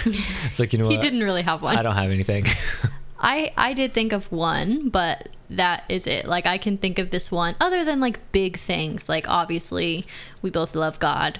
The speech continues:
Speaker 2: We love marriage.
Speaker 1: Marriage
Speaker 2: Like,
Speaker 1: podcast, yeah.
Speaker 2: Yeah, things like that.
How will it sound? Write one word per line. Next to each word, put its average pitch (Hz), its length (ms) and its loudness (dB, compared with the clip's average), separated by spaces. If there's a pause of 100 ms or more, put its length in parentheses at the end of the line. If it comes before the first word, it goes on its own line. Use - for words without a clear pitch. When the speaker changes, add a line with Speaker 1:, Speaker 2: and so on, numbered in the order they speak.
Speaker 2:
We 175 160 0
love 170 200 0
marriage. 165 460 0
Speaker 1:
Marriage 113 340 2
Speaker 2:
Like, 98 220 0
Speaker 1:
podcast, 95 400 0
yeah. 92 260 0 (220)
Speaker 2:
Yeah, 208 280 0
things 247 280 -2
like 202 160 -2
that. 156 260 0